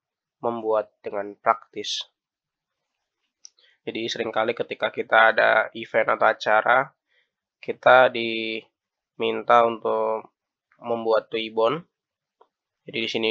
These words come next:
berfungsi untuk campaign acara kita, untuk memperkenalkan acara kita apa, dan memberikan dukungan terhadap acara kita. Jadi biasanya kan kita diberikan file, suatu Twibbon. Jadi Twibbon ini berbentuk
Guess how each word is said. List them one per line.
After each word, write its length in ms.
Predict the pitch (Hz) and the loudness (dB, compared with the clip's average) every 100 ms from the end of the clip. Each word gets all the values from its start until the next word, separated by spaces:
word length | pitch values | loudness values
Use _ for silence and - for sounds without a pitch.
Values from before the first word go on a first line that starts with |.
| 110 | -2
berfungsi 560 | - - - 113 120 | -6 -8 -6 -6 -6
untuk 160 | 110 - | -8 -8
campaign 460 | 107 107 110 110 107 | -8 -6 -4 -4 -4
acara 320 | - - 104 | -4 -6 -6
kita, 580 | 104 - 113 123 123 _ _ _ _ _ _ _ _ _ _ _ - | -10 0 2 2 -2 _ _ _ _ _ _ _ _ _ _ _ -12
untuk 220 | 104 113 | -6 -4
memperkenalkan 500 | 107 - 110 107 113 107 | -4 0 0 2 0 0
acara 240 | - 107 | 0 -4
kita 400 | 107 110 101 107 | -4 -2 0 0
apa, 380 | - 113 117 110 | 2 4 6 4
dan 160 | 107 104 - _ | -2 -6 -14 _
memberikan 400 | 120 110 110 110 | -4 -2 0 -2
dukungan 640 | 110 107 110 107 110 117 - _ _ - | -2 -8 -4 -2 -2 -8 -14 _ _ -4
terhadap 260 | 110 104 104 | 0 2 0
acara 260 | - 104 104 | 0 -2 -2
kita. 420 | 104 - 101 - _ _ _ _ _ _ _ _ _ _ _ _ - | -8 -6 -6 -6 _ _ _ _ _ _ _ _ _ _ _ _ -4
Jadi 140 | 117 120 | -2 4
biasanya 400 | 120 123 127 127 | 4 6 6 6
kan 60 | |
kita 160 | 123 131 123 | 4 2 2
diberikan 580 | 113 110 - 110 110 113 | -2 -4 0 2 0 4
file, 480 | 117 113 107 107 - _ _ _ _ _ | 8 8 6 0 -8 _ _ _ _ _
suatu 400 | - 98 110 _ _ | -14 -10 -10 _ _
Twibbon. 460 | 117 107 104 107 113 _ _ | -8 0 0 -2 -10 _ _
Jadi 220 | 110 107 | -12 -8
Twibbon 260 | 110 110 117 | -2 -2 -2
ini 60 | |
berbentuk 840 | 117 117 110 110 107 110 - - | -2 -4 -2 -6 -2 -2 -2 -8